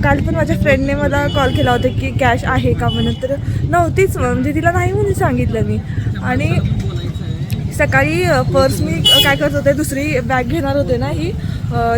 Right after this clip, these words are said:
ती पर्स, अ, सो, म्हणजे माझी जी नेहमीची पर्स असते तर ती ठेवून दुसरी घेत होते बॅग, आणि घेता घेता त्या पर्समध्ये ना मला सापडले पैसे दोन हजार रुपये. तर आता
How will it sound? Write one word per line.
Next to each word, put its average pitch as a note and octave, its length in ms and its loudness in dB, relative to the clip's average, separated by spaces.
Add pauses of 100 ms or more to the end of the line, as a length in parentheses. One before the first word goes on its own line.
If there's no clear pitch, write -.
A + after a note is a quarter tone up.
ती C#4 80 -2
पर्स, C4+ 400 2
अ, B3 420 2 (220)
सो, C#4 300 4
म्हणजे C4+ 280 2
माझी D#4+ 300 4
जी F#4 100 8
नेहमीची F#4+ 380 2
पर्स D#4 280 4
असते D#4 300 -4
तर E4+ 60 0
ती E4+ 340 2
ठेवून F4+ 340 2
दुसरी F#4+ 260 4
घेत - 200 4
होते B3 160 2
बॅग, A#3 280 2 (460)
आणि C4 240 4
घेता D4+ 320 4
घेता D#4 260 2
त्या E4 140 4
पर्समध्ये D4 600 4
ना C#4+ 160 2
मला C4 280 4
सापडले B3 460 4
पैसे B3 400 4 (480)
दोन C4 220 6
हजार A#3+ 220 4
रुपये. - 600 2
तर C#4 100 6
आता E4+ 640 6